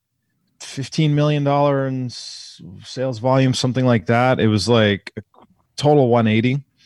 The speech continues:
Uh, so y-, for your first year in real estate is, like, don't make the mistakes that I made my first year. And here's what you need to do to do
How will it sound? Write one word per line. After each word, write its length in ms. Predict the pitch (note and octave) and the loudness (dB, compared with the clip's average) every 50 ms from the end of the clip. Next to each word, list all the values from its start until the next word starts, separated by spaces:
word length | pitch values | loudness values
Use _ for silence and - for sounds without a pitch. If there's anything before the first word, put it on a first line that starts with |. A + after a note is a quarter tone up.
| _ _ _ _ _ _ _ _ _ | _ _ _ _ _ _ _ _ _
Uh, 320 | - G#2+ G#2+ G#2 G2 F#2+ | -4 -2 0 0 0 -2
so 640 | F#2+ - - - - - C#3+ C3+ B2+ B2 A#2+ A#2+ A#2 | -4 -4 -6 -6 0 2 4 6 6 6 6 4 4
y-, 380 | A#2 A#2 A#2 A#2+ G2+ B2+ B2 A#2 | 2 0 -2 -4 -8 -10 -10 -12
for 140 | - - B2+ | -10 -6 -4
your 100 | B2+ A#2+ | -4 -2
first 300 | - - C#3 B2 - - | 0 0 0 0 -2 -2
year 120 | C3 C3 | 0 0
in 80 | B2 A#2 | 2 2
real 180 | A#2+ B2 B2 A#2+ | 4 4 4 4
estate 380 | A2+ - - B2 A2 A2 - | 2 0 -2 -2 -2 -2 -4
is, 200 | - A2 G2 F2+ | -6 -8 -8 -6
like, 320 | A2+ G#2+ G#2 G2 F#2+ - _ | -4 -4 -4 -4 -6 -10 _
don't 200 | - A#2+ A#2 A2+ | -8 -8 -6 -4
make 160 | B2 C3+ A#2 - | -4 -4 -2 0
the 60 | C3 | 0
mistakes 460 | B2+ A2+ - - - A#2 A2+ - - | 0 0 -2 -2 0 -2 -2 0 -2
that 120 | - A2 | 0 2
I 100 | A2 A2+ | 2 2
made 220 | A2+ A2+ G#2+ G#2+ F2 | 4 4 2 2 0
my 120 | G2 F#2+ | -2 -4
first 380 | F2+ - B2+ B2 A2+ G#2 - - | -4 0 0 2 2 0 -2 -6
year. 300 | G2 F#2+ F#2 F2 F2+ - - | -6 -4 -4 -4 -6 -8 -8
And 160 | - G2+ G2 F#2 | -10 -10 -8 -6
here's 260 | G2+ A#2+ B2 G#2+ G2+ | -4 -2 -2 -2 -4
what 80 | A#2+ | -6
you 100 | G2 A2 | -6 -6
need 140 | A2 A2+ A2 | -6 -6 -6
to 80 | G2 G#2 | -8 -8
do 220 | F2+ A2 G#2+ G#2+ | -8 -6 -8 -8
to 120 | - - F#2+ | -8 -10 -10
do 420 | F#2 G#2 G2+ G2 F#2+ F#2 - - | -8 -6 -4 -4 -6 -6 -8 -12